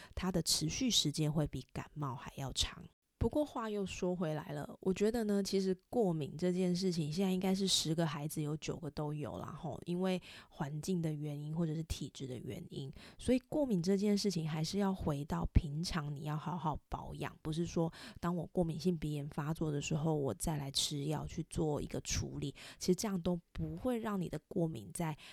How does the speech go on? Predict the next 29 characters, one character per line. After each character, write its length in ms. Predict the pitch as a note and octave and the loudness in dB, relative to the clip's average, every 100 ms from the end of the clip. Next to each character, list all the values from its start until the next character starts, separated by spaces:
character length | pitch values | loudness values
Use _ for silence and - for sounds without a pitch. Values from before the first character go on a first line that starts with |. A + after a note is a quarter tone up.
| - | -10
日 220 | G#3 F#3+ | -2 0
常 280 | D#3+ D#3 C#3+ | 0 -4 -8
当 220 | C#3+ D3 | -4 -4
中 220 | D#3 D3+ D3+ | -2 -2 0
渐 180 | F3 | 0
渐 160 | D#3 D3 | 0 -2
的 80 | C3 | -4
好 240 | - C3 | -8 -8
起 280 | D3+ - - | -6 -6 -6
来， 180 | - - | -12 -10
甚 220 | - G3+ | -2 0
至 140 | F#3+ F#3+ | 2 2
是 200 | G3 F#3+ - - | 2 -2 -6 -14
一 100 | - | -6
到 240 | F3+ G3 F3+ | -2 0 -2
季 180 | - F#3+ | -4 -4
节 200 | D#3 D#3 | -4 -4
转 180 | E3 | -4
换， 220 | D#3+ E3 D#3 | -2 -4 -2
它 120 | D#3+ | -4
就 140 | D#3 | -2
会 100 | D#3 | -2
变 160 | D3+ D#3+ | 0 -2
得 80 | C#3 | -2
比 80 | |
较 140 | E3+ D#3+ | -4 -4
严 240 | - - F3 - | -6 -8 -10 -4
重。 200 | E3+ - - - - - | -4 -4 -10 -18 -18 -4
那 140 | G#3 | -4